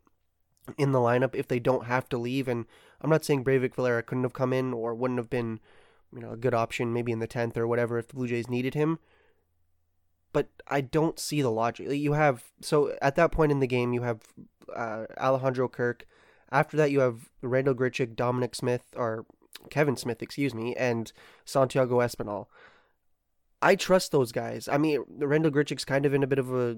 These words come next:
rough spot. He's, he still hit a couple home runs in the series, but, and Kevin Smith is a rookie. It's hard to really predict with him, but Santiago Espinal is hitting almost three hundred. He's having a fantastic offensive season. So what's the point of bunting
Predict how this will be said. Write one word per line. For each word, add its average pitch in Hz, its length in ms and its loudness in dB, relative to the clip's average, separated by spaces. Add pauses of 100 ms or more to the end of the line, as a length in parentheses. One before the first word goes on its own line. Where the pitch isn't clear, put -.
rough 123 240 -2
spot. 127 260 -2
He's, 131 160 -6 (180)
he 143 240 -6
still 208 200 0
hit 156 120 2
a 147 40 -2
couple 131 280 -2
home 120 200 0
runs 120 360 -2
in 123 160 -4
the 113 60 -6
series, 120 400 -8
but, 123 220 -4 (480)
and 117 160 -8
Kevin 131 240 0
Smith 131 240 -4
is 120 100 -6
a 120 60 -4
rookie. 117 400 -4 (300)
It's - 340 -12
hard 151 200 2
to - 80 -10
really 135 180 0
predict 123 300 -4
with 123 140 -6
him, 117 180 -4
but 123 160 0
Santiago 151 440 0
Espinal 123 320 -4
is 110 100 -10
hitting 131 180 -2
almost 117 260 -4
three 131 160 -6
hundred. 123 420 -4 (460)
He's 131 200 -6
having 170 200 2
a 120 60 0
fantastic 120 640 -2
offensive 117 460 -8
season. 117 320 -12
So 139 140 -2
what's 139 400 -2
the 175 80 -4
point 160 300 2
of 113 200 -10
bunting 117 520 -2